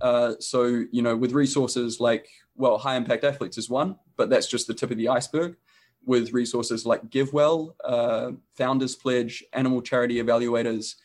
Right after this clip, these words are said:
those sorts of research organizations, uh, you can dive as deep as you want into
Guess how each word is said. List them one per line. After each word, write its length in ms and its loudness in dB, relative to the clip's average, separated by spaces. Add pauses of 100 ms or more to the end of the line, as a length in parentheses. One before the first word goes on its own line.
(340)
those 300 0
sorts 300 0
of 340 -2
research 420 0
organizations, 880 -2 (440)
uh, 300 4 (160)
you 160 2
can 400 2
dive 320 2
as 180 0
deep 380 0
as 160 -2
you 100 -2
want 460 -2
into 580 2